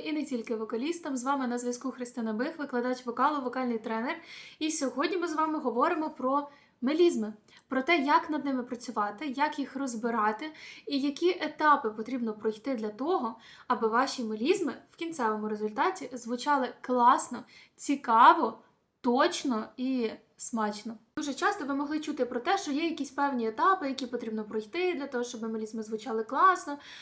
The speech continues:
але ці етапи зазвичай подаються дуже-дуже, а, дуже коротко і так прям зажовано, і не завжди зрозуміло, що за чим робити. Тому якраз таки сьогодні ми будемо розбирати етапи, що потрібно зробити,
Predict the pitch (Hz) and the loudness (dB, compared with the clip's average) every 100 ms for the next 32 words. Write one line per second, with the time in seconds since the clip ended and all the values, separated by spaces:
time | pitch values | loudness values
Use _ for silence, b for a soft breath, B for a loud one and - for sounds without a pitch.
0 | B 254 269 359 359 311 285 370 453 453 | B 4 4 2 0 -2 0 4 4 4
1 | 294 285 269 269 370 370 262 320 339 262 | -4 -4 -6 -2 -2 -2 -4 -4 -4 -4
2 | 311 330 269 294 285 262 - B B B | -4 -4 -4 -2 -2 -4 -8 B B B
3 | 240 233 226 240 302 294 - 339 480 415 | 2 4 2 -2 -4 -4 0 6 6 6
4 | - 285 277 311 311 277 262 240 247 285 | 2 -2 -2 -2 -2 0 2 0 0 2
5 | 427 392 302 285 277 247 277 269 262 247 | 4 4 2 0 -2 -4 -2 0 0 0
6 | 240 233 330 311 262 240 247 320 269 240 | -2 -2 -4 -2 -4 -2 -4 -2 -4 -4
7 | 285 254 247 247 247 226 214 214 240 269 | -4 -6 -6 -4 -4 -2 -4 -4 -6 -6
8 | 254 254 302 - 247 226 226 302 349 240 | -4 -2 -4 -6 -10 -8 -4 -4 -4 -6
9 | B B B 302 285 277 269 247 240 226 | B B B -4 -2 -2 -2 0 0 -2
10 | 214 226 285 381 254 240 B B B 277 | -2 2 4 2 0 -8 B B B -6
11 | 277 285 254 220 226 - _ _ _ - | -2 4 6 6 2 -14 _ _ _ -6
12 | 311 262 240 240 226 226 226 302 403 - | -4 -2 -2 -2 -2 -2 -2 0 0 -2